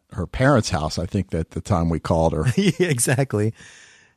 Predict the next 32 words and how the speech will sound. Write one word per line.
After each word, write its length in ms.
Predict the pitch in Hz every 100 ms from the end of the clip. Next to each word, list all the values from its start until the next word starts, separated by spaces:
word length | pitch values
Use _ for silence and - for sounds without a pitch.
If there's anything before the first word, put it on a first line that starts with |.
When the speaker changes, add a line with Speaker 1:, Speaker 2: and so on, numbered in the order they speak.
| -
Speaker 2:
Yeah, 380 | 131 117 123
for 160 | 127 143
those 180 | 143 147
of 80 | 143
you 140 | 143
who 40 | 135
listen 240 | 127 131 131
to 40 |
the 60 | 127
Continuum 440 | 131 - 131 113
podcast, 600 | 117 104 113 107 104 -
there 140 | 127 113
was 200 | 113 113
an 100 | 113
episode 380 | 113 117 120
where 180 | 107 110
we 260 | 107 107 101 _ _ _ _ -
pretended 640 | 135 - 156 151 147 139 135
that 160 | 131 131
we 140 | 123
wanted 280 | 120 135 131
to 120 | 127
know 160 | 120 123
something 360 | - 113 117
more 180 | 110 117
from 220 | - 107
Luvia 320 | 104 107 104
Peterson 540 | - 120 110 - 95 92
and 140 | 110 107
then 140 | 101
called 380 | - 131 123 107
her. 240 | 90 92